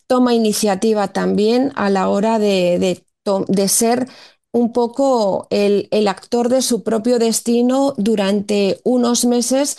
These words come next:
que van a ser muy significativos a la hora de determinar lo que, la evolución del conflicto en Siria y en Líbano, en Irán también,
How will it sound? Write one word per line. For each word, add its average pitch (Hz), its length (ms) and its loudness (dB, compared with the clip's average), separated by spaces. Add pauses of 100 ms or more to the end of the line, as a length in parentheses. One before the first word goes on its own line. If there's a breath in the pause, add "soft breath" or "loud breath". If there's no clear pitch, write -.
(380 loud breath)
que 220 120 -2
van 202 160 0
a 208 100 0
ser 233 260 0
muy 240 280 2
significativos 202 1120 -2
a 208 100 0
la 180 220 0
hora 196 180 0
de - 180 2
determinar 196 760 -2
lo 214 180 0
que, 185 340 -2 (360 loud breath)
la 214 160 2
evolución 208 760 0 (360 loud breath)
del 214 280 0
conflicto 208 800 -2 (300 soft breath)
en 202 160 0
Siria 202 760 0 (140)
y 220 140 2
en 208 120 2
Líbano, 254 600 0 (220)
en 185 520 -2
Irán 196 400 0
también, 240 560 0